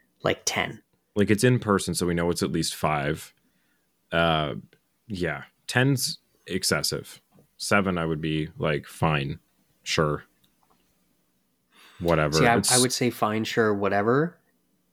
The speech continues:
Speaker 1: if there was consistency and if the next guy that did this
Speaker 2: Yeah.
Speaker 1: got the same thing.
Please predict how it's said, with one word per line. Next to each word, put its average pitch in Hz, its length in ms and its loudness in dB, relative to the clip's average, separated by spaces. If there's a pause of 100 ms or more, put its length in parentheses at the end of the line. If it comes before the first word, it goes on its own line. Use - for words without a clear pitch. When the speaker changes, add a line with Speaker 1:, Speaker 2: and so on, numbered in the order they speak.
Speaker 1:
if 110 240 0
there 107 120 4
was 104 140 0
consistency 101 680 0
and 98 80 0
if 98 140 -2
the 107 80 -2
next 101 260 -2
guy 104 180 4
that 101 120 -2
did 104 180 -2
this - 400 -6 (960)
Speaker 2:
Yeah. 104 180 6
Speaker 1:
got 95 100 4
the - 60 -6
same 101 220 0
thing. 98 240 -6